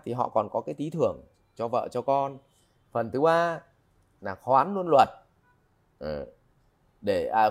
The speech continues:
khoán luôn cái việc, ờ, chi phí sửa chữa xe. Thì như vậy họ lại giữ xe. Như vậy giữ xe, giữ xăng, đúng luật, giữ xe nhẹ nhàng, thương xe như con, giữ xăng như máu, đúng không? Thế thì như vậy là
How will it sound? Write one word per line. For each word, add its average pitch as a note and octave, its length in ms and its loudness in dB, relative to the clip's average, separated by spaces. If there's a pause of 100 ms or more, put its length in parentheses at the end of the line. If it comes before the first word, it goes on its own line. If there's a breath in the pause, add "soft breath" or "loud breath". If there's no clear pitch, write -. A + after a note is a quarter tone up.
khoán C#3+ 240 2
luôn F#3 220 4
cái D#3 120 0
việc, D#3+ 300 -4
ờ, A2 160 0
chi - 180 -4
phí D#3 200 -6
sửa - 260 -4
chữa C#3 140 -4
xe. D#3+ 360 -2 (340)
Thì A2+ 100 -6
như C#3 100 0
vậy C#3 220 2
họ A2 200 -2
lại G2 200 -6
giữ D#3+ 160 -4
xe. E3 340 -2 (340)
Như D3+ 100 -4
vậy C#3 200 2
giữ D#3+ 220 -4
xe, F3 420 4 (420)
giữ D3+ 260 -4
xăng, F3 440 0 (380)
đúng D3+ 260 -2
luật, E3 240 6 (580)
giữ D#3+ 180 -6
xe F3 240 0
nhẹ D3 200 -2
nhàng, A#2+ 420 -2 (320)
thương F3 220 0
xe F3 280 2
như E3+ 140 0
con, E3+ 440 4 (340)
giữ F#3+ 220 -4
xăng F3 260 0
như E3+ 140 0
máu, E3+ 460 4 (440)
đúng B2 140 0
không? D#3+ 300 6 (300)
Thế D3 100 -2
thì D#3+ 120 -2
như D#3 120 0
vậy D#3 200 4
là A2 360 0